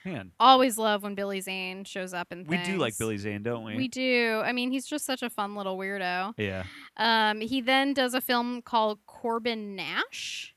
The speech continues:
Speaker 1: A rogue police detective in search of his parents' killer is murdered and then
Speaker 2: Mm.
Speaker 1: reborn as the ultimate killer.
Speaker 2: Yeah, I mean,
Speaker 1: Oh.
Speaker 2: it sounds maybe
Speaker 1: <laughs>
Speaker 2: not great, but I like the cover 'cause it's super Pop-Tarty.
Speaker 1: Corey
Speaker 2: Uh,
Speaker 1: Feldman stars in this movie.
Speaker 2: Oh, yes.
Speaker 1: With Malcolm McDowell, Rutger Hauer, Bruce Davison. Uh, it's got, like, a pretty crazy cast.
Speaker 2: So crazy.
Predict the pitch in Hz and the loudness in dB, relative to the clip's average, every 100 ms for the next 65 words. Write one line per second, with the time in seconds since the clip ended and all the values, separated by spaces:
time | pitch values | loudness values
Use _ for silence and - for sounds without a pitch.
0 | _ _ _ 110 107 139 151 127 - 143 | _ _ _ -4 0 0 -2 -4 -2 -2
1 | 139 - 110 120 104 107 104 101 127 113 | -2 -6 -4 -4 -2 -4 -4 -6 -8 -8
2 | 110 107 120 127 113 - 190 214 156 113 | -12 -10 -8 -6 -8 -2 0 0 0 -2
3 | 104 113 170 247 247 139 123 120 123 247 | -4 0 0 2 0 0 0 -2 -2 -2
4 | 311 330 339 320 185 123 107 131 127 170 | 2 4 6 4 0 -4 -6 -2 -2 -4
5 | 131 123 - 127 110 101 107 - _ _ | -6 -8 -4 -4 -4 -10 -16 -20 _ _
6 | 311 320 294 302 330 330 - 349 415 440 | 4 8 8 8 6 6 4 4 4 -2
7 | 466 466 453 466 466 466 453 254 247 247 | 0 2 4 2 4 2 4 4 4 2
8 | - 247 - - 220 220 262 - 233 208 | -2 -6 -8 -2 0 2 0 0 -4 -4
9 | - 226 214 - 196 - 233 226 233 254 | -4 -4 -4 0 0 0 -2 0 -2 -4
10 | 254 - - 123 127 - 127 120 107 110 | -8 -10 -4 0 2 4 4 4 0 -4
11 | - 113 107 107 107 95 101 92 98 226 | 0 0 0 -4 -8 -6 -6 -4 -2 0
12 | 220 214 202 - - 117 123 120 113 123 | 0 0 -4 -4 -2 -2 0 2 2 0
13 | 117 - 110 98 92 95 123 131 117 104 | -4 -4 -2 -2 -2 -2 -2 0 0 0
14 | 104 98 104 113 127 120 120 - - 107 | -4 -2 0 0 0 -2 -2 -4 -6 -4
15 | 92 95 - 107 120 180 175 92 110 107 | -4 -6 -4 -2 -2 -6 -8 -4 -2 -2
16 | 110 - 151 156 170 185 - 202 220 - | -4 -4 -2 -2 -2 -4 -4 -4 -6 -8
17 | 202 156 123 - 98 113 175 - - - | -6 -6 -6 -6 -4 -2 -4 -8 -10 -10
18 | - 196 196 214 214 233 | -12 -12 -12 -10 -8 -10